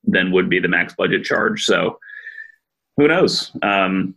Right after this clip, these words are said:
how much he's gonna cost? But yeah, I think that if they do end up paying that much for him, it means they definitely see him as, like, a key, key piece to what they're doing. And it would obviously mean that somebody would have to go out.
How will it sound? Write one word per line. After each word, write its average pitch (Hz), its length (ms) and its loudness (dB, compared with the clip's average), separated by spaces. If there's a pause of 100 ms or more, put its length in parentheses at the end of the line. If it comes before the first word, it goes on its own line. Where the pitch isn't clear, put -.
(300)
how 123 140 2
much 120 160 2
he's 113 100 2
gonna 107 180 2
cost? 113 360 2
But 90 140 2
yeah, 107 160 4
I - 80 -2
think 110 180 -2
that 101 100 0
if 90 120 -4
they 95 100 0
do 98 180 0
end 90 120 2
up 82 100 -6
paying 92 200 -2
that 78 180 -2
much 82 160 -6
for 87 200 0
him, 87 80 -4
it - 80 -6
means 87 220 2
they - 120 0
definitely 90 320 -2
see 92 180 0
him 87 140 -2
as, 87 140 -2
like, 82 120 -2
a 87 100 -4
key, 82 600 0
key 85 500 0 (340)
piece 208 220 0
to - 60 0
what 95 100 0
they're - 100 0
doing. 120 220 4
And 113 80 2
it 113 100 0
would 127 160 4
obviously 110 480 2
mean 101 280 2
that 92 120 0
somebody 104 320 2
would 92 80 0
have 92 120 0
to - 60 -6
go 87 200 0
out. 90 300 0